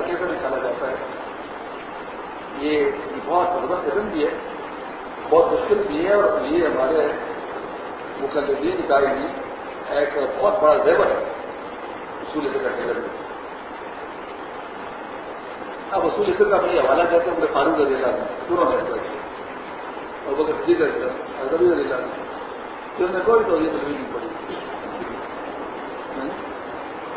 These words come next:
انہوں نے وہ نور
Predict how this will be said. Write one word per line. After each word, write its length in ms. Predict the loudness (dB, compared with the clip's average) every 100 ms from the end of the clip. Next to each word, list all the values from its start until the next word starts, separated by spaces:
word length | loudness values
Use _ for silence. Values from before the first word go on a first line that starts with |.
| -10 -10 -10 -10 -10 -10 -10 -10 -10 -10 -10 -10 -10 -10 -10 -10 -10 -10 -10 -10 -10 -10 -10 -10 -10 -10 -10 -10 -10 -10 -10 -10 -4
انہوں 340 | 0 4 4 4
نے 120 | 2
وہ 180 | 2 0
نور 220 | 2 2